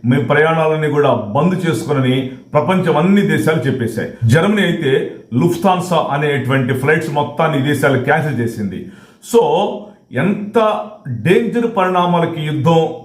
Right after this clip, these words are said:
స్టార్ట్ అయిందో, ముట్టుకోబోతుందో, ఇదే మనకు చెప్పేస్తుంది. నిన్నగాక మొన్న ఐదోసారి రష్యా అధ్యక్షుడు పుతిన్ ఎనభై ఆరు శాతం, అంటే ఎయిటీ సిక్స్ పర్సెంట్ మెజారిటీతో రష్యాకి ఐదోసారి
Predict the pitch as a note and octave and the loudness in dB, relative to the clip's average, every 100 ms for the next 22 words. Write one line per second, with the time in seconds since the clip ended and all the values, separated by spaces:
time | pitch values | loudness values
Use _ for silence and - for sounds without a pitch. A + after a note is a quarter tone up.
0 | - _ _ - - F3 F3+ E3 D3 F3+ | -20 _ _ -8 0 0 0 -4 -2 0
1 | - E3 E3 A3 F#3+ F3+ D3+ D3 D3+ D#3+ | 0 0 -2 0 2 4 2 2 0 2
2 | C#3+ G3+ - - - B2+ D#3+ E3+ D3+ B2 | 2 -2 -6 -14 -8 -2 2 2 2 0
3 | B2 A#2 - F#2 D#2+ - - - A#2+ F3+ | 0 0 -2 -6 -8 -12 -20 -8 -2 0
4 | A3 A#3+ A3 G#3 F3+ F3 G#3+ B3 - - | 2 2 0 -2 -2 -2 -2 -6 -12 -14
5 | A2 D#3 G#3 A3 G3+ E3 E3 F#4+ - - | 0 2 4 2 2 -2 -2 -4 -6 -8
6 | - - D#3+ F3 A#3+ F3 F#3+ E3+ D3 C3+ | -18 -4 -2 0 0 0 -2 -2 -2 0
7 | C3+ - - A3 A#3+ F3+ C#3 F3+ F3 C3+ | -2 -4 -2 -2 0 0 0 -2 -2 0
8 | D3+ F3+ G3 G3 F#3+ F#3 F#3+ G3 F#3+ B2 | 2 2 2 2 0 0 0 0 -2 -4
9 | - - - - E3 D#3+ E3+ F#3+ G3 G#3 | -6 -14 -20 -8 -6 0 2 2 0 0
10 | G3+ G#3 - - F3+ - F#3 F3 F3+ D#3+ | 2 2 0 0 0 0 -2 -2 0 2
11 | F3 F3 E3+ E3 E3+ E3+ D#3 - E3+ D#3+ | 2 0 -4 -4 0 2 2 0 0 0
12 | D3+ D3+ D#3+ D#3+ D#3+ C3+ | 0 0 -2 0 -2 -2